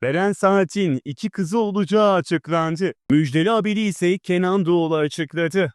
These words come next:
Beren Saat'in ikizlere hamile olduğunun ardından iki kız bebek beklediğini söyleyen Kenan Doğulu, "Mutluluktan havalara uçuyorum.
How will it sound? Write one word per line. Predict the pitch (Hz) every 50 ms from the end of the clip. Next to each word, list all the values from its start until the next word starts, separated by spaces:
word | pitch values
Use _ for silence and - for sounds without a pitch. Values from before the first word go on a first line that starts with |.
| _ _ -
Beren | 135 135 151 175 196 208
Saat'in | - - 196 196 196 190 175 - 185 180 180 202
ikizlere | 190 - 175 165 - - 202 190 156 175 190 190 196
hamile | 180 143 151 170 175 175 170 170 175 208
olduğunun | 226 214 208 202 175 202 202 196 208 214
ardından | 202 202 196 190 175 156 185 185 185 175 175 165 131 120 117 - -
iki | 139 151 - - 214
kız | - - - 226 214 175 180
bebek | 202 175 180 196 202 - _ -
beklediğini | 190 185 - - 196 190 156 185 180 170 185 220
söyleyen | - - 202 190 196 190 185 190 185 185 165 127 - - _ _ _ _
Kenan | - 139 139 139 143 156 196 220 208
Doğulu, | 202 208 202 196 185 165 139 - - _ -
"Mutluluktan | 160 214 214 - - 220 214 226 - _ - 226 214 196 160
havalara | 131 165 190 190 202 196 202 202 214
uçuyorum. | 208 196 185 - - 190 190 175 165 156 127